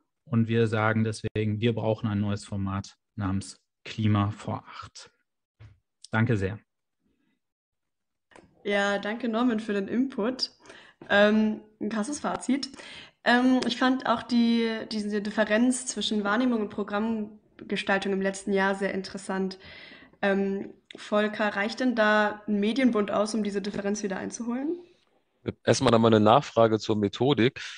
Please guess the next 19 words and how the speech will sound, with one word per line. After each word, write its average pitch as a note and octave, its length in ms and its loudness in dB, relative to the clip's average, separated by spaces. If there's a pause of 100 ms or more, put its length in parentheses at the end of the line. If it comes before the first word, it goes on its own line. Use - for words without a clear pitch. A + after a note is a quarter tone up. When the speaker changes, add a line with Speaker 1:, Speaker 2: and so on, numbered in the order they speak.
(200)
Speaker 3:
Habe A#2+ 160 2
ich C3 60 2
das C3 140 6
Speaker 1:
Mhm. G3 80 2
Speaker 3:
richtig D#3 240 2
verstanden, C#3 500 4
dass B2 200 8
Speaker 1:
Klar. C3+ 100 0
Speaker 3:
die B2+ 120 4
Auswertung, C3 1160 2 (100)
äh, A2+ 220 6
anhand A#2+ 500 2
der A#2 120 6
Programmankündigungen A2 1700 2
gelaufen E2+ 540 0
ist? E2+ 160 -4
Also G#2 180 2
das, G#2+ 320 4
was, A2+ 260 4